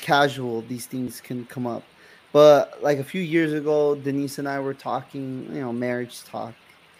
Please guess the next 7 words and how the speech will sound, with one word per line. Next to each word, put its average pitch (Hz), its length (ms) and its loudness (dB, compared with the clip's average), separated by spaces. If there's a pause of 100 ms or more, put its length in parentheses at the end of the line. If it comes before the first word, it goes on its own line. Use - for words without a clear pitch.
(440)
and, 135 500 0
um, 117 520 2 (500)
I 156 60 0
don't 208 120 4
know 247 100 4
how 233 120 0
the, 185 360 0